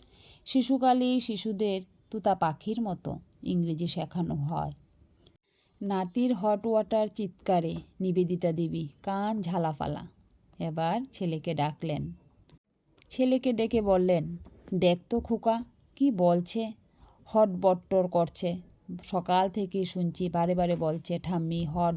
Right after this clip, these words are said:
বট্টর, হট বট্টর।' আমি কিছুই বুঝতে পারছি না।" ছেলে মায়ের ডাক শুনে দৌড়ে ছুটে এলো। জিজ্ঞেস করলো,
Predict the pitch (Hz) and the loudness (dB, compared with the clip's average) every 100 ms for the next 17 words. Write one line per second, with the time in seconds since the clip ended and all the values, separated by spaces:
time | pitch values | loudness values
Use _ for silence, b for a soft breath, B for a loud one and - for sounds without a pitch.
0 | 156 151 147 - 160 160 147 165 160 160 | 0 -2 -2 -4 -4 -4 0 0 0 -2
1 | 151 143 180 185 220 226 202 196 202 175 | -4 -2 -2 -2 -2 -2 -6 -4 -4 -4
2 | 180 - 175 170 147 - 156 160 - _ | -6 -4 -2 -2 -4 -6 -6 -6 -12 _
3 | - B B B B B B B B - | -20 B B B B B B B B -8
4 | 202 190 190 190 190 175 180 185 180 165 | -2 0 2 0 0 0 0 -2 -2 -4
5 | - - 165 165 151 175 170 185 220 - | -6 -8 -6 -4 -2 0 2 0 -2 -4
6 | 180 160 151 147 165 - _ - - - | -6 -4 -4 -6 -8 -16 _ -20 -16 -6
7 | 165 160 196 190 - 170 143 147 | -4 -2 -2 -4 -2 -2 -2 -4